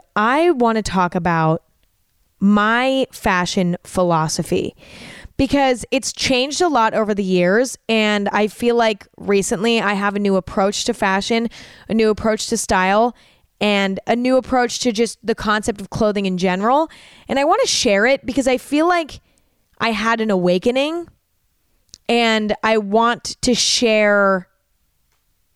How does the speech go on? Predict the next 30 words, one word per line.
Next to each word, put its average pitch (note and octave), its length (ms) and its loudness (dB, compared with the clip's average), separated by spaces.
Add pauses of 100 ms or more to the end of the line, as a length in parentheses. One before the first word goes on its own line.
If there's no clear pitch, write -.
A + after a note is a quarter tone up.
(120)
this G#3 280 0
philosophy A3 680 0
because A#3+ 240 0
I A3+ 100 2
feel D#4 260 0
like D#4 160 -2
it's C#4 140 -6
a A#3 40 0
great G#3 360 -2
way A3 120 2
to G3 100 0
look F#3 320 -2
at D4 180 -4
clothes D4+ 800 0 (800)
and G#3+ 680 0 (1160)
look A#3 260 0
at B3+ 120 -2
fashion A#3 540 0
in A#3+ 160 -2
a A#3+ 60 4
way A#3 180 2
that's A3 200 -2
a A3+ 40 0
lot G#3 220 2
more A3 160 0
approachable D4+ 1000 0 (460)
and A3 120 0
exciting B3 840 0
and G#3+ 180 -2
creative. A3+ 1000 0